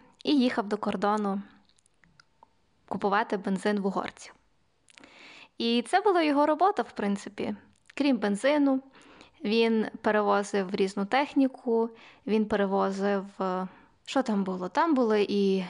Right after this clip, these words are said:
мікрохвильовки трохи пізніше, там були холодильники, і там були машини.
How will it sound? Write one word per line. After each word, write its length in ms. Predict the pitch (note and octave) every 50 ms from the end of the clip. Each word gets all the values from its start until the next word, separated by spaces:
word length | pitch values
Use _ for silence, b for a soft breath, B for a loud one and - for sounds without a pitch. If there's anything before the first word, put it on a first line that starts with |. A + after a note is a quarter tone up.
| B B B B B B
мікрохвильовки 840 | G#3 G3 - G#3+ G3+ - - A3+ G#3+ A3+ C#4 E4 E4+ - - C#4+
трохи 280 | B3+ B3+ B3 A#3+ - A#3
пізніше, 520 | A3+ - G#3+ G#3 - G#3 G#3 G3+ - -
там 200 | - F#3+ F#3 F3+
були 200 | E3+ F#3 F#3+ G3+
холодильники, 880 | F#3 - - G3 G3 F#3+ B3+ C4+ D4 C#4+ C4+ B3+ B3+ - - A3 G#3+ A3 A3 b b b b b b b b b _ _ _ -
і 60 | B3
там 160 | - C4+ C#4
були 180 | C4 C4+ A#3+ A#3
машини. 500 | A3 A3 A3 - - G#3 F#3+ F3+ -